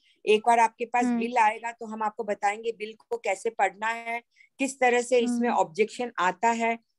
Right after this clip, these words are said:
Speaker 1: तो कैसे handle करना है। मान लीजिए कोई product damage हो गया है या कोई product missing हो गया है तो इसको हमको कैसे solve
Speaker 2: Hmm।
Speaker 1: करना है, कैसे अपने को कंपनी से वापस लेना है,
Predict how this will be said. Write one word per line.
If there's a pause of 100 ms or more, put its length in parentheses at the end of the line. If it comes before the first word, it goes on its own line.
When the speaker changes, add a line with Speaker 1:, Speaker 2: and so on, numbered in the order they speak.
Speaker 1:
तो
कैसे
handle
करना
है।
मान
लीजिए
कोई
product
damage
हो
गया
है (420)
या
कोई
product
missing
हो
गया
है (320)
तो
इसको
हमको
कैसे
solve
Speaker 2:
Hmm।
Speaker 1:
करना
है, (320)
कैसे
अपने
को
कंपनी
से
वापस
लेना
है,